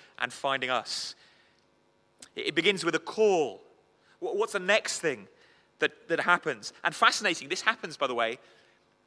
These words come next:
i-, if you look at, at, at the structure of worship services across so many denominations and down the centuries, fascinatingly, so often this same pattern occurs.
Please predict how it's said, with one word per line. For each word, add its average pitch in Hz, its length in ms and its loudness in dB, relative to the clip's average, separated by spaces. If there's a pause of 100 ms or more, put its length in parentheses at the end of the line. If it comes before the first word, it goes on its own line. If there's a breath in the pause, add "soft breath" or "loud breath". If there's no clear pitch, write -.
(160)
i-, - 60 -8
if 170 280 -4
you 190 100 -6
look 233 180 0
at, 175 100 -2 (180)
at, 147 160 2
at - 380 -2
the 147 80 -6
structure - 680 2
of 143 80 -4
worship 170 320 0
services 127 440 -6
across - 280 -8
so 220 400 -2
many 214 120 -4
denominations 165 840 -6 (640 soft breath)
and 139 100 -6
down 147 200 2
the 135 80 -8
centuries, - 640 -8 (220 soft breath)
fascinatingly, 160 800 -6
so 214 640 -2
often 190 340 -4
this 127 140 -4
same 156 360 -4
pattern 139 300 -2
occurs. 120 540 -6